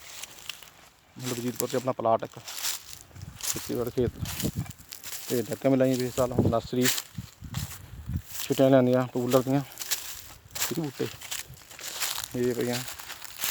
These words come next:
ਇਹ ਪੰਜ ਦਸ ਮਿੰਟਾਂ 'ਚ ਅਸੀਂ ਲਾ ਲੈਣੀਆਂ ਜੀ। ਇਹ ਬਾਰਾਂ ਕੇ ਤੀਹ ਬੂਟਾ ਸਾਨੂੰ ਮਿਲਿਆ, ਪੰਦਰਾਂ ਰੁਪਏ ਬੋਲਦਾ ਸੀ ਬੰਦਾ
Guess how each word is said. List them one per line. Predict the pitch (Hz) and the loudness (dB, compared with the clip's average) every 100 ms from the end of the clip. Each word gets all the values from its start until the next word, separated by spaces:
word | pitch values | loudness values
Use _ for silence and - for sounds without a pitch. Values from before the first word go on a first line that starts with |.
| - - - - | -2 -6 -10 -6
ਇਹ | 127 | -6
ਪੰਜ | - 120 | -2 2
ਦਸ | 120 147 | 6 6
ਮਿੰਟਾਂ | 117 131 | 6 4
'ਚ | 117 | 4
ਅਸੀਂ | 120 - - - - - - - - | -2 -4 -4 -6 -12 -14 -16 -18 -8
ਲਾ | 123 | -2
ਲੈਣੀਆਂ | 120 120 127 | 0 0 -4
ਜੀ। | 131 139 _ - | -6 -8 _ -4
ਇਹ | 139 | -2
ਬਾਰਾਂ | 123 127 151 | 8 8 8
ਕੇ | 143 143 135 - - - | 6 6 4 -2 -20 -10
ਤੀਹ | 139 131 | 0 0
ਬੂਟਾ | 123 139 | 6 6
ਸਾਨੂੰ | 135 113 | 6 4
ਮਿਲਿਆ, | 107 127 | 2 2
ਪੰਦਰਾਂ | 135 131 127 | 4 6 6
ਰੁਪਏ | 123 110 | 6 -4
ਬੋਲਦਾ | 113 110 120 | -2 2 2
ਸੀ | |
ਬੰਦਾ | 131 123 | 2 -2